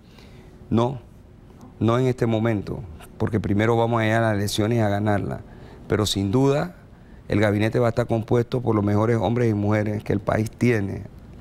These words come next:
y que quieran servirle. Y en ese sentido, las discusiones nuestras no son individuales, son de carácter colectivo. Todo lo que hemos hecho hasta hoy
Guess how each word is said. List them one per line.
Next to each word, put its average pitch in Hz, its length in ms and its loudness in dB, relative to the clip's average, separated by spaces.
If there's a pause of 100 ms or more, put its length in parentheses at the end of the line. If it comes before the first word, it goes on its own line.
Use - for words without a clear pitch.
(180)
y - 100 -4
que 101 140 0
quieran 113 400 0
servirle. 98 600 -2 (640)
Y 101 120 2
en 104 100 4
ese 127 200 0
sentido, 120 680 2 (140)
las 104 180 2
discusiones 113 480 2
nuestras 120 540 0
no 113 200 0
son 120 440 0
individuales, 104 680 2
son 113 160 0
de 120 80 0
carácter 110 380 0
colectivo. 107 580 -2 (580)
Todo 151 220 2
lo 135 80 0
que 117 100 0
hemos 123 240 2
hecho 117 160 -2
hasta 107 240 -2
hoy 139 260 0